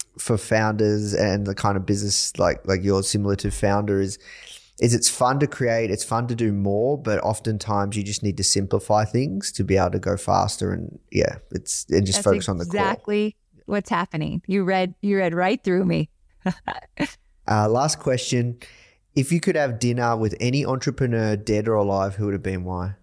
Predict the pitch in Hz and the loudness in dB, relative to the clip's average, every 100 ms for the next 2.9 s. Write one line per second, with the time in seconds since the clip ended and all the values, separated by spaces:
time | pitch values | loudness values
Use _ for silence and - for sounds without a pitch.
0 | - 214 214 180 - 233 214 202 - 208 | -2 0 0 -2 -4 0 0 -2 -2 -2
1 | - 208 196 208 - - - 294 277 240 | 0 -2 0 -4 -6 -10 -4 0 0 -2
2 | - - - - - - - 202 202 | -6 -8 -6 -2 -2 -2 -2 -2 -4